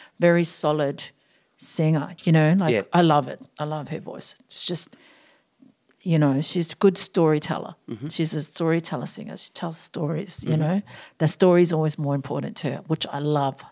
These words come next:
Speaker 1: I
Speaker 2: Yeah.
Speaker 1: love that. That's my, all my favorite singers in the world are good storytellers,
Speaker 2: Yep.
Speaker 1: you know. So it's the tricks. She does do riffs in that, but it's kinda like they're placed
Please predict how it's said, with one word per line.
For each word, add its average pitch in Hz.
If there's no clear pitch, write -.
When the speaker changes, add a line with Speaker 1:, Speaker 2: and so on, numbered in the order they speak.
Speaker 1:
I -
Speaker 2:
Yeah. 156
Speaker 1:
love 147
that. 143
That's 180
my, 170
all 185
my 170
favorite 175
singers 151
in 143
the 139
world 139
are 139
good 143
storytellers, 151
Speaker 2:
Yep. 123
Speaker 1:
you 151
know. 143
So 170
it's 160
the 160
tricks. -
She 190
does 208
do 156
riffs 175
in 143
that, 127
but 143
it's -
kinda 151
like -
they're 156
placed -